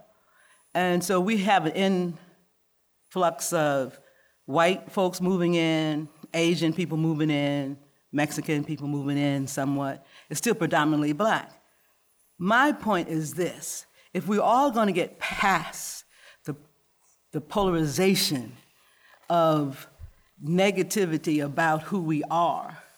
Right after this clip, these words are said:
as human beings, then we must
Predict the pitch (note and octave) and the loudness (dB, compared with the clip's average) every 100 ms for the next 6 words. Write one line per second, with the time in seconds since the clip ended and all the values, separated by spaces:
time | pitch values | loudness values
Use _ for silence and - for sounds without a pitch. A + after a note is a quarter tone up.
0 | _ - C#3+ - F#3+ E3+ C#3+ C#3 G#3+ B3+ | _ -8 -8 -2 0 2 0 0 2 2
1 | F#3 C#3 B2 F#2 F#2+ - - _ _ _ | 2 0 -4 -10 -16 -18 -20 _ _ _
2 | _ - - - E3 F#3 F3 F3 F3 E3+ | _ -20 -20 -6 0 2 2 2 2 2
3 | F3+ A3+ G3 - - - | 2 2 2 -2 -10 -12